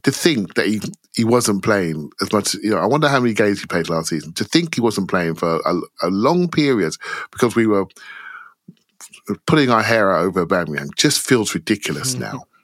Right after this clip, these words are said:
Speaker 1: You know, it really
Speaker 2: Yeah.
Speaker 1: does.
Speaker 2: Yeah.
Speaker 1: And soon as Aubameyang went, suddenly Martinelli exploded into the team. And w-, now we can't imagine a team without him, right? And that's how development happens really, really quick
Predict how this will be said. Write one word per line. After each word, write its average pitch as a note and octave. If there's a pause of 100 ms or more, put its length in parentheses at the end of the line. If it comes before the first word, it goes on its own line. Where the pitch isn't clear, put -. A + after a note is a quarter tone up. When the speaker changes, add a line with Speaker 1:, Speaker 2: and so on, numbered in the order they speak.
(160)
Speaker 1:
You G#2+
know, A2+
it G#2
really A#2+
Speaker 2:
Yeah. F#2+
Speaker 1:
does. E2
Speaker 2:
Yeah. G#2
Speaker 1:
And G2+ (500)
soon D3
as B2+
Aubameyang G2+
went, F2
suddenly F2+
Martinelli E2
exploded D#2
into D#2
the D#2
team. D2
And D2 (240)
w-, A1
now G2
we F2
can't F2
imagine F#2+
a -
team A2+
without B2+
him, D3+
right? G#2
And G2
that's C3+
how A2+
development F#2+
happens E2+
really, A2
really G2
quick -